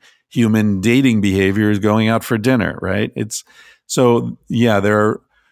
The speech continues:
behaviorally, we're far closer to bonobos than we are to chimpanzees.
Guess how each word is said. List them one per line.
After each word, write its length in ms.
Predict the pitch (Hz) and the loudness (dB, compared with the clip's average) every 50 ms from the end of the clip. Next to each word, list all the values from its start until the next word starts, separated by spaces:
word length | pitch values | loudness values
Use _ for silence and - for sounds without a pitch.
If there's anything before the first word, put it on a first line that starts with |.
| _ _ _ _ _ _ - | _ _ _ _ _ _ -12
behaviorally, 1080 | 120 107 101 117 107 90 107 147 160 185 202 180 160 151 143 131 123 123 120 117 117 117 | -6 -4 -2 -2 -2 0 0 2 2 4 4 2 2 2 2 2 2 2 2 0 0 0
we're 280 | 113 107 107 107 104 98 | -2 -2 -2 -2 -2 -2
far 440 | - - - - - 135 127 127 127 | -4 -8 -12 -6 -2 0 0 0 0
closer 460 | 123 - 135 117 110 104 - 139 113 | -2 -4 -2 -2 -2 -2 -4 -6 -8
to 160 | - - 120 | -8 -8 -8
bonobos 500 | 95 98 95 95 95 92 92 98 90 85 | -8 -6 -6 -6 -6 -4 -6 -6 -6 -6
than 180 | 95 92 92 92 | -8 -8 -8 -8
we 140 | 92 92 90 | -8 -8 -8
are 160 | 90 90 90 | -8 -8 -10
to 160 | - - 104 | -10 -12 -12
chimpanzees. 800 | - - 110 101 98 - 101 92 95 - - - - - - - | -12 -10 -12 -12 -12 -12 -14 -14 -16 -16 -18 -18 -18 -20 -20 -14